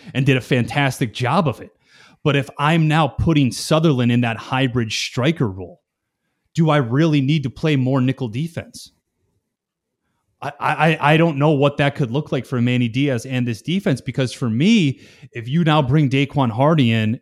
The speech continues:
and bump out a linebacker, then you're essentially gonna have Daequan Hardy, Curtis Jacobs, and Jonathan Sutherland there. And so for, like, ma-, for me, when I look at that, like, it, it, it's, it has to be in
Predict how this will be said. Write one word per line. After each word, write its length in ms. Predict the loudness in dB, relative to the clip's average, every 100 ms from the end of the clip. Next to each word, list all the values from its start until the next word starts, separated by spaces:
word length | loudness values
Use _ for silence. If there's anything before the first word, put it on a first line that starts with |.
| -6
and 180 | -8 -6
bump 220 | -4 -2
out 140 | 0
a 40 | 0
linebacker, 720 | 0 0 0 -2 -6 -6 -4
then 120 | -2
you're 120 | -2
essentially 420 | -2 -6 -6 -6
gonna 220 | -4 -4
have 320 | -4 -6 -6 -10 _ _ _ -4
Daequan 340 | -4 -4 -4
Hardy, 520 | 0 0 2 0 -4 _ _
Curtis 340 | -2 0 0
Jacobs, 600 | -2 -4 -2 -4 -4 -14 _ _ _ -8
and 120 | -4
Jonathan 380 | -2 -2 -4 -6
Sutherland 480 | -6 -6 -8 -12
there. 160 | -16 -20 _ _ _ _ _ -8
And 180 | -4 -2
so 220 | 2 0
for, 280 | 0 -4 -2 -2 -4
like, 240 | -8 -4
ma-, 240 | -2 -2 -2
for 120 | -2
me, 180 | 4 4
when 140 | 4
I 100 | 4
look 260 | 4 2 4
at 220 | 2 2
that, 400 | 2 2 0 -4 _ _ -4
like, 200 | -2 -2
it, 200 | -4 -8
it, 160 | -8 -10
it's, 380 | -10 -10 -16 -18 _ _ -8
it 120 | -6
has 480 | -4 0 2 0 -4
to 80 | -6
be 480 | -2 0 0 -4 _ _
in 140 | -8